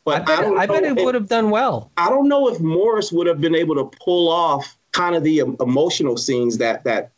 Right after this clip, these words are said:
Speaker 1: that Prince did. The comedy, perfect. And you can tell when you watch the movie, you can tell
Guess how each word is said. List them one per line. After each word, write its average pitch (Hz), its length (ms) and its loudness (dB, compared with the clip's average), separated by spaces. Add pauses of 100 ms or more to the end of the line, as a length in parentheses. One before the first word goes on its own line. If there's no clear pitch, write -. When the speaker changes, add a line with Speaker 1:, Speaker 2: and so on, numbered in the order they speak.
Speaker 1:
that 117 200 -4
Prince 135 340 -2
did. 98 420 -2
The 156 80 0
comedy, 226 600 0
perfect. 175 500 -4
And 156 120 0
you 277 100 2
can 285 160 -2
tell 262 320 0
when 165 120 2
you 165 140 2
watch 190 380 -2
the 170 80 -2
movie, 185 260 0
you 202 140 0
can 240 140 -2
tell 226 420 -2